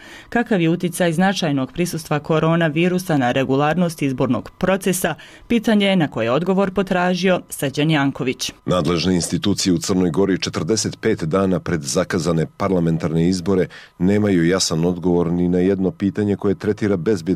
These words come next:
Speaker 2: održavanje izbornog procesa u periodu ekspanzije koronavirusa. Rezultat šestočasovnog razgovora svih nadležnih institucija u Skupštini Crne Gore predstavlja dogovor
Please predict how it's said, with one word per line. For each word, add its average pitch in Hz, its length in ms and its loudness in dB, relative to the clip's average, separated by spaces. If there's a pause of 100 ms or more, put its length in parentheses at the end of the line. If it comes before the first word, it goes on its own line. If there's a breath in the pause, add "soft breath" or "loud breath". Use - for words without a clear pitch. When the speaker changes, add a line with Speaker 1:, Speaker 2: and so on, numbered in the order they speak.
(140)
Speaker 2:
održavanje 87 640 0
izbornog 85 460 -2
procesa 98 440 -2
u 78 80 2
periodu 85 500 0
ekspanzije 87 600 -2
koronavirusa. 87 840 0 (720 soft breath)
Rezultat 82 500 -2
šestočasovnog 87 840 -2
razgovora 92 560 0
svih 95 320 -4
nadležnih 95 540 0
institucija 92 600 -2
u 101 60 -4
Skupštini 90 480 -2
Crne 95 300 0
Gore 98 260 2
predstavlja 95 560 -2
dogovor 95 460 0